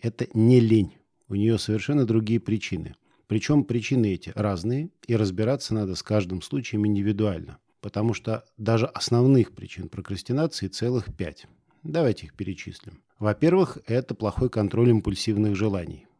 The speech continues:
когда самое главное — это чувствовать себя хорошо прямо сейчас. Дальше. Ошибки в эмоциональных прогнозах,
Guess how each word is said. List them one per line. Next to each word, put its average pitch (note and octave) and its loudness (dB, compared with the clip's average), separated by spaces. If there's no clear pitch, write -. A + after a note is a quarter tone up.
когда G2+ -4
самое G#2 2
главное — A2+ -2
это G2+ -8
чувствовать G2+ -8
себя G2+ -4
хорошо F#2+ -10
прямо G2+ 0
сейчас. - -12
Дальше. - 0
Ошибки C3+ -6
в D#3 4
эмоциональных A2+ 2
прогнозах, B2 0